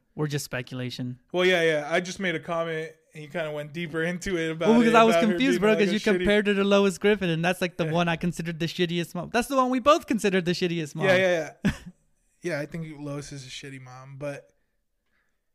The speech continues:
Speaker 2: I'm not gonna lie, and this is gonna sound horrible, but I wouldn't want my mom to be a porn star.
Speaker 1: I, I wouldn't either, but I also don't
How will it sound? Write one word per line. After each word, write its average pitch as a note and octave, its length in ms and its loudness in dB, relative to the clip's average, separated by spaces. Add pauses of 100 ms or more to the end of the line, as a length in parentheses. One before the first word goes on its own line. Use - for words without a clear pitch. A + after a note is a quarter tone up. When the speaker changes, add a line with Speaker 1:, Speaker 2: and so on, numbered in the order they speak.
(680)
Speaker 2:
I'm F3+ 100 -14
not G#3+ 140 -6
gonna G3+ 160 -4
lie, F#3 340 -2
and D#3 120 -14
this D#3+ 140 -12
is E3 80 -16
gonna E3+ 160 -14
sound D#3 260 -14
horrible, D#3 380 -12
but C#3 200 -18
I C#3 60 -16
wouldn't C#3 260 -16
want B2+ 140 -20
my B2+ 80 -20
mom B2 240 -20
to B2+ 60 -20
be B2+ 120 -20
a B2+ 60 -20
porn B2+ 240 -20
star. - 400 -20 (1000)
Speaker 1:
I, D3+ 120 0
I C#3 140 -4
wouldn't E3 300 -6
either, C#3+ 400 -10 (120)
but D3+ 140 0
I D#3 120 2
also F3 220 -4
don't D#3+ 340 -8